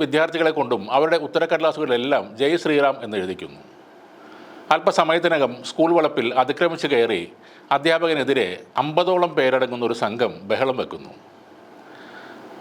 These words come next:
പിന്നീട് പോലീസ് സ്ഥലത്തെത്തി. ശിവസേന എം എൽ എ ഈ പ്രശ്നത്തിൽ ഇടപെട്ട്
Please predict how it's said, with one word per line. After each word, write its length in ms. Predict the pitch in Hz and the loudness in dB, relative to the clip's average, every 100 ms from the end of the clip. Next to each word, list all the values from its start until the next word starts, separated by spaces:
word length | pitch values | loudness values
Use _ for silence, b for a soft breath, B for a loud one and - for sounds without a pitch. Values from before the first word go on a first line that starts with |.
| - 175 | -2 0
പിന്നീട് 260 | 185 202 - | 2 2 2
പോലീസ് 380 | 170 175 196 196 | 4 4 2 2
സ്ഥലത്തെത്തി. 480 | 175 139 107 - - - - - - - B B - | 0 2 -2 -4 -8 -16 -20 -20 -20 -20 B B 0
ശിവസേന 400 | 156 165 180 170 170 139 | 2 4 2 2 2 0
എം 80 | 143 165 | 2 2
എൽ 60 | 151 110 | 2 2
എ 20 | 107 135 | 0 -4
ഈ 40 | 151 | -2
പ്രശ്നത്തിൽ 360 | 139 160 165 156 131 | -2 0 0 0 0
ഇടപെട്ട് 360 | 131 139 110 | 0 0 -2